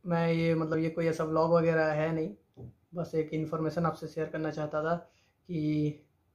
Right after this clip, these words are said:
मैं जा रहा हूँ आंध्र प्रदेश कुछ, अ, बारह दिनों के लिए। तो ये मेरा एक travel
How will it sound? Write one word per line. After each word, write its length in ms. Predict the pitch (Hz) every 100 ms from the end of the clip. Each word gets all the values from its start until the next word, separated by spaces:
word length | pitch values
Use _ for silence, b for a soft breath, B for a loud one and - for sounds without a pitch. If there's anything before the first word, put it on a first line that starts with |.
| _ _ 170
मैं 400 | 165 175 180 - -
जा 240 | 160 156
रहा 100 | 156
हूँ 280 | 160 170 170 -
आंध्र 220 | 165 156
प्रदेश 460 | 151 156 143 143 _ _ _ _ _ _ _ _
कुछ, 220 | - 170 165
अ, 440 | 156 156 151 151
बारह 300 | 151 160 180
दिनों 220 | 170 160
के 80 | 151
लिए। 280 | 143 143 - _ _ _ _ _ _ _
तो 520 | 170 160 156 160 - -
ये 120 | 175
मेरा 260 | 175 175 175
एक 320 | 175 175 - _ _ _ _ _ _ -
travel 720 | 170 160 175 185 180 180